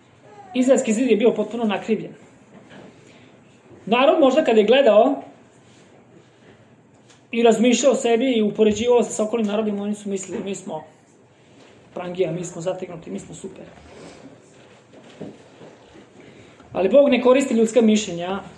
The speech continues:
kao merilo. Nego Bog spušta svoj visak i njegov visak je njegova reč, ono što je on već rekao, ono što je on već zapovedio. I da li narod, čovek, porodica,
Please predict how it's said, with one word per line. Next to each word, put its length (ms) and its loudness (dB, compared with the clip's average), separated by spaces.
kao 180 -6
merilo. 400 -8
Nego 160 -4
Bog 280 4
spušta 540 -2
svoj 320 0
visak 600 -2
i 420 -2
njegov 320 4
visak 320 2
je 80 4
njegova 320 6
reč, 320 0
ono 220 2
što 180 0
je 80 6
on 200 6
već 160 4
rekao, 480 -4
ono 280 4
što 160 0
je 60 6
on 160 2
već 320 2
zapovedio. 720 0
I 100 -6
da 180 4
li 340 0
narod, 520 2
čovek, 400 2
porodica, 720 -2